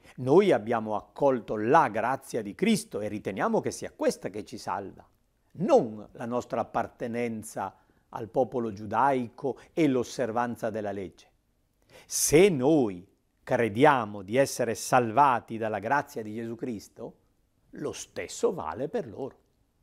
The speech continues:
Anche loro sono salvi in forza della sola grazia di Cristo. Tutta l'assemblea tacque e a questo punto prendono la parola Barnaba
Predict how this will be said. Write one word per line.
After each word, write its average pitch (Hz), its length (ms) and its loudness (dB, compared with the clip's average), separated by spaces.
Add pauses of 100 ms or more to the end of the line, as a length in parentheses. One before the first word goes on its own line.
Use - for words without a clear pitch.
(140)
Anche 110 440 -2
loro 110 480 0 (340)
sono 101 360 -6
salvi 165 720 -2 (380)
in 127 300 -4
forza 123 760 -4 (160)
della 117 340 -6
sola 196 600 0 (240)
grazia - 640 -10 (100)
di 151 160 -8
Cristo. - 440 -14 (1600)
Tutta 214 260 4
l'assemblea 127 640 2
tacque - 520 -16 (960)
e 147 120 -4
a 104 60 -2
questo 147 320 -2
punto 160 440 0
prendono 110 840 -2
la 107 140 4
parola 160 640 4
Barnaba 135 840 2